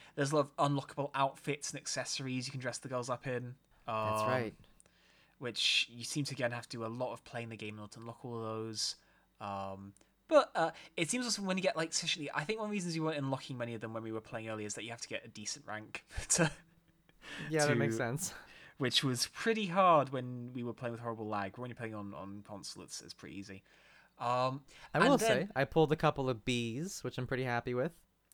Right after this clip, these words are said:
Speaker 1: I, I got an S for one song.
Speaker 2: Ooh.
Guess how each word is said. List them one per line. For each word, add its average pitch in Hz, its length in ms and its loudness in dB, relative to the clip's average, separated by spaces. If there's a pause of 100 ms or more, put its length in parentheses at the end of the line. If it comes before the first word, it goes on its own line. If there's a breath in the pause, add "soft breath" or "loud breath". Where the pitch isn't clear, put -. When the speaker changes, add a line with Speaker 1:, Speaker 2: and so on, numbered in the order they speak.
(160)
Speaker 1:
I, 165 360 0
I 165 400 -4
got 131 180 -6
an 101 120 -10
S - 560 0 (400)
for - 140 -8
one - 140 -2
song. 453 220 4
Speaker 2:
Ooh. 508 360 4